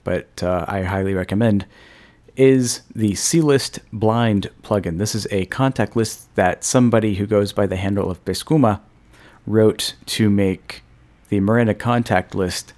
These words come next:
more friendly with screen readers. The default contact list that does ship with Miranda works okay with screen readers, but once we get it up and running,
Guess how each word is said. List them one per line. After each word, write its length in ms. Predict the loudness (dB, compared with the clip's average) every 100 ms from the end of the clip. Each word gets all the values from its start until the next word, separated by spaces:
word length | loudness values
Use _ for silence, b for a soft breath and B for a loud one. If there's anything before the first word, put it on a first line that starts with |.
| b b b b -20 _ _ _
more 240 | 0 0
friendly 380 | 2 2 2 2
with 160 | -2 -4
screen 460 | -8 -4 0 2
readers. 360 | 2 -2 -6 -10 _ -10
The 240 | 0 2 2
default 420 | 2 2 2 2
contact 380 | -2 0 -2 0
list 280 | -2 0
that 180 | 0 -2 -4 -20 _ 2
does 220 | 2 4
ship 240 | 0 -2
with 220 | -2 -4
Miranda 420 | -2 0 0 0 0
works 460 | 0 0 -4 -8 -10 -4
okay 500 | -2 -2 0 2 2
with 160 | -2
screen 340 | -8 -4 -4 -4
readers, 300 | -6 -6 -2
but 100 | 0
once 220 | 2 0
we 60 | 2
get 100 | 4
it 80 |
up 120 | 2 0
and 100 | 0
running, 340 | 2 0 -2